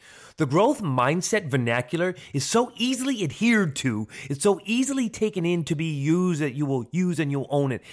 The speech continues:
And of course, growth mindset works in its best intentions.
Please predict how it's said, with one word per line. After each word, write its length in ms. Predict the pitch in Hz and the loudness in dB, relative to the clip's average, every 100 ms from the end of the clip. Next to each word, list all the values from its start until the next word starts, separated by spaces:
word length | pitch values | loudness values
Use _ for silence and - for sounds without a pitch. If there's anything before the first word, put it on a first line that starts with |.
| - - | -12 -4
And 80 | |
of 80 | 214 | -4
course, 220 | - 330 | 0 0
growth 300 | - 190 165 147 | 2 2 2 2
mindset 480 | 139 131 - 143 - - - - | 0 0 0 -2 -2 -14 -12 0
works 480 | 160 165 123 - | 4 6 4 0
in 100 | 160 | 0
its 160 | 156 131 | 0 0
best 360 | 104 170 139 147 | 0 0 2 -2
intentions. 540 | 127 135 120 113 101 | 0 0 0 -4 -8